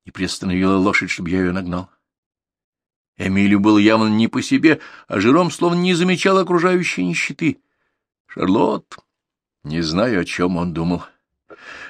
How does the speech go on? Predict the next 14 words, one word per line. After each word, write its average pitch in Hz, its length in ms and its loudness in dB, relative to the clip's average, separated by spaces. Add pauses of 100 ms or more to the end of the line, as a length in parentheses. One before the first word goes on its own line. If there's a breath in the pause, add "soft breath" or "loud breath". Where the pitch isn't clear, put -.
Он 135 200 4
скакал 170 460 4
впереди 160 520 0
и 160 40 0
бубнил 151 460 2
под 147 340 0
нос 147 140 0
какую-то 139 420 0
песенку. - 480 -4 (920)
После 151 320 2
полян 131 320 4
Углежогов 120 680 2
мы 139 120 -2
подъехали 131 560 0